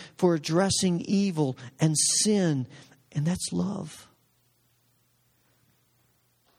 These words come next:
You look at the cross and the fact that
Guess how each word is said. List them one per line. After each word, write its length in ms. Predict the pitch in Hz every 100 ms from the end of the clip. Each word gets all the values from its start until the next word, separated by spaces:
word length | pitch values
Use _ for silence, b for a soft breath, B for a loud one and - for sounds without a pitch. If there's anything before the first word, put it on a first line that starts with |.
| _ _ _ _ _ - 220 285
You 140 | 190
look 180 | 196 233
at 80 | 233
the 80 | -
cross 480 | - 190 165 131 - - - _ _ _ _ _ _ _ - - _ _ _ _ _ _
and 160 | 151 151
the 140 | 170
fact 340 | 160 190 196 -
that 140 | 165